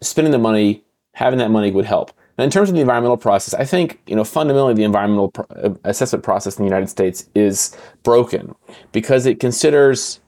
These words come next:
projects in a vacuum, and we don't exist in it. Doctor Schragg's book talks about this a lot. If we hadn't built metro,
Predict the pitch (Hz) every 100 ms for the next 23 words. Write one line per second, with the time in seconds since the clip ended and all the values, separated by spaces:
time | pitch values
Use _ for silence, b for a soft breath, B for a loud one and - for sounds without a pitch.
0 | - 131 123 120 110 - - - 113 104
1 | 101 92 - 50 - - 107 110 107 113
2 | 143 131 110 113 98 92 107 113 - -
3 | 107 107 - 131 123 - B B B B
4 | - 127 123 113 107 123 123 - 123 147
5 | 151 160 147 131 123 107 123 - 85 60
6 | 107